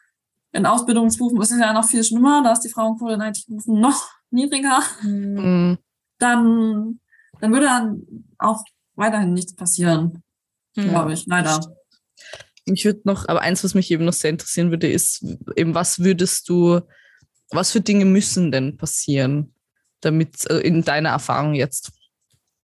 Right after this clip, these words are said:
Speaker 3: damit sich was ändert?
Speaker 1: Also für mich müsste es, glaub ich, das Studium geändert werden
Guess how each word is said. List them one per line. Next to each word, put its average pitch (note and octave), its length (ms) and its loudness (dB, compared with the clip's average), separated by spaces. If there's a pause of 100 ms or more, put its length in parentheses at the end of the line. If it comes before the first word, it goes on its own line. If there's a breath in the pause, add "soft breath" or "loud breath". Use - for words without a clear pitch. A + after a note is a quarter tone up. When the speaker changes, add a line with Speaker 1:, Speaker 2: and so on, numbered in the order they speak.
(140)
Speaker 3:
damit F3 280 2
sich - 180 -6
was D3+ 140 -2
ändert? C#3+ 400 -4 (480 loud breath)
Speaker 1:
Also G#3 180 0
für A#3+ 120 2
mich A#3 600 2 (280)
müsste G3 280 0
es, - 120 -2
glaub G3+ 280 2
ich, F3+ 520 2 (760)
das G#3 140 2
Studium E3+ 560 2
geändert A3+ 440 0
werden G3+ 720 0